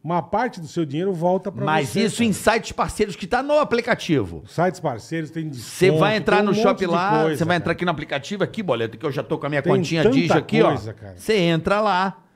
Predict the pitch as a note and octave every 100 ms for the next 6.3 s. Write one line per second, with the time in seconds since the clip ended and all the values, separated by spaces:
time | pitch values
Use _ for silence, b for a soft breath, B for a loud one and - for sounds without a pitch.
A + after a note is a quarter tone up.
0 | b - D3+ - F3 F3 C3 B2+ E3 G#3
1 | A#3 F3 D3 C#3 A#2 - C#3+ B2+ G#2 F2+
2 | G#2 F#2 F2 C#2 - - G#2 B2 D#3 D#3
3 | F#3 D#3+ - A#2 B2 E3 D#3+ F#3+ C3+ C#3
4 | B2+ B2+ D3+ - F#3 - E3+ F3+ F#3+ -
5 | b b A2+ D3 C#3+ - D#3+ D#3+ B2+ G2+
6 | F#2+ D2+ D#2